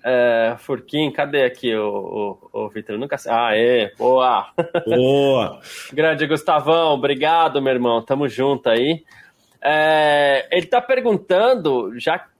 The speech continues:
Speaker 1: trazendo o assunto pra Lewis Hamilton aqui, Vitor, se chove amanhã, o Hamilton tem chances de pódio? Lembrando que tem ali entre trinta e cinquenta por cento de chances de chover.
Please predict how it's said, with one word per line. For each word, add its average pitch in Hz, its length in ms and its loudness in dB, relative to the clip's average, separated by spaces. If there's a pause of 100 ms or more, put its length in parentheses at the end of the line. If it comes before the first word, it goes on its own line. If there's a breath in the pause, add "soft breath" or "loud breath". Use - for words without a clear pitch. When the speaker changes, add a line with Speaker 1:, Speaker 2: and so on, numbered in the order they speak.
(120)
Speaker 1:
trazendo 185 640 0
o 185 40 4
assunto 175 400 -2
pra 156 140 -2
Lewis 156 320 0
Hamilton 139 520 0
aqui, 127 340 -6
Vitor, 123 300 -8
se - 120 -12
chove 190 440 0
amanhã, 147 340 2
o 131 40 2
Hamilton 156 420 -2
tem 127 140 -6
chances 127 380 -8
de 113 80 -12
pódio? 135 460 0
Lembrando 147 400 -4
que - 80 -20
tem 185 260 -2
ali 156 240 -2
entre 196 460 -2
trinta 180 540 -4
e 160 60 -4
cinquenta 151 680 -4
por 123 180 -12
cento 135 380 -8
de - 120 -20
chances 127 540 -8
de 117 140 -12
chover. 113 680 -2